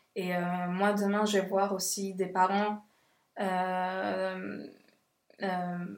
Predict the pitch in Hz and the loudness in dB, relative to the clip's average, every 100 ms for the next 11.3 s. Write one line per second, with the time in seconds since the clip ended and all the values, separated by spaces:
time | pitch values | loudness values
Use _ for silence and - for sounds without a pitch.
0 | - - 185 185 185 208 - - 202 202 | -14 -2 4 4 6 2 2 2 2 4
1 | 202 196 185 202 208 190 180 180 180 190 | 0 0 -2 -6 -4 -4 -2 -2 -4 -4
2 | - 185 - 208 269 269 - 190 185 185 | -4 -4 2 6 6 4 0 -2 0 0
3 | 220 - - - 208 196 196 - - 175 | -2 -6 -6 -2 -2 0 0 0 -2 2
4 | 220 220 196 - 185 185 208 - - - | 2 2 -4 -4 -8 -8 -10 -12 -14 -10
5 | 190 180 175 - - _ _ _ _ _ | -6 -4 -4 -8 -12 _ _ _ _ _
6 | _ - - 185 180 190 196 180 175 - | _ -8 -4 -2 0 2 0 -2 -6 -8
7 | - _ _ _ _ _ - 196 202 226 | -16 _ _ _ _ _ 0 0 2 2
8 | 202 185 214 - - 180 180 180 180 175 | 2 2 0 -6 0 2 2 0 -4 -6
9 | - 190 214 202 185 185 180 180 185 190 | -8 -6 -4 -2 0 0 -2 -2 0 4
10 | 196 190 - 190 185 185 196 190 180 180 | 2 2 0 0 2 2 2 0 0 -2
11 | 180 233 | 0 0